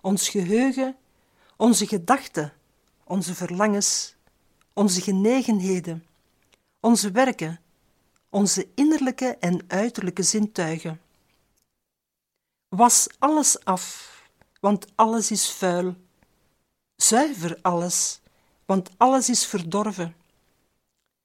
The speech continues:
Genees alles, want alles is ziek. Verander ons door uw aanbiddelijke deugd,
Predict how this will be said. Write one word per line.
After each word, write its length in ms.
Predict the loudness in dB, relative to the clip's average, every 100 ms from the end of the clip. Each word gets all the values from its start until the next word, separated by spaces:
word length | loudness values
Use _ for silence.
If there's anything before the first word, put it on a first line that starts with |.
| _
Genees 540 | 0 4 6 4 4 0
alles, 580 | 0 0 0 0 -2 -10 _ _ _ _
want 260 | -4 -4 -2
alles 340 | -2 0 -2
is 220 | 0 2 2
ziek. 400 | -2 -8 -20 _ _ _ _ _ _ _ _ _ _ _
Verander 580 | -2 2 4 4 4 2
ons 300 | 0 0 0
door 180 | 2 2
uw 180 | 2 0
aanbiddelijke 720 | 0 0 0 0 0 -2 -4
deugd, 560 | 0 0 -2 -8 -20